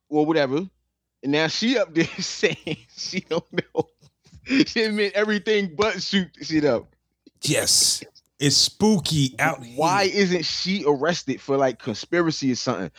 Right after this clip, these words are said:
Speaker 1: This the same shit Max got locked up for, yo. Kinda.
Speaker 2: Well, she's saying that she didn't mean what she said. And she, but she's not the <laughs> one.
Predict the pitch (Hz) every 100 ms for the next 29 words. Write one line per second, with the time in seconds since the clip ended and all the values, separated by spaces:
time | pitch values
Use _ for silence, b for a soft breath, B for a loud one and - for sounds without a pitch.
0 | B B 196 135 - 185 190 - 208 160
1 | 214 180 160 175 156 156 131 135 120 -
2 | 110 90 123 175 - - _ _ 104 165
3 | 131 170 196 185 - - 131 147 139 -
4 | 180 160 139 143 135 143 143 - _ -
5 | 135 151 135 131 185 151 139 - 151 294
6 | 330 190 - - 131 131 - 190 143 -
7 | 196 185 147 - -